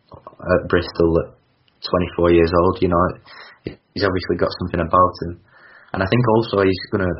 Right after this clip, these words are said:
add more goals from midfield, which is, again, something we, we are, uh, looking for. He's got a very good long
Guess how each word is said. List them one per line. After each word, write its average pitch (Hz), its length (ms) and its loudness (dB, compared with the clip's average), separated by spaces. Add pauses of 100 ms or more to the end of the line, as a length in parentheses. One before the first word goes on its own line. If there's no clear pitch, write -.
(100)
add 92 80 -4
more 87 240 2
goals 90 280 2
from 87 120 -6
midfield, 85 480 0
which - 160 -6
is, 87 160 2 (400)
again, 87 220 2 (140)
something 87 280 -2
we, 85 240 0
we 87 160 2
are, 85 160 0 (160)
uh, 82 720 0 (160)
looking 85 240 -4
for. 80 160 0 (520)
He's - 120 -4
got 95 160 2
a 85 460 0
very 95 160 2
good 87 80 0
long 87 200 2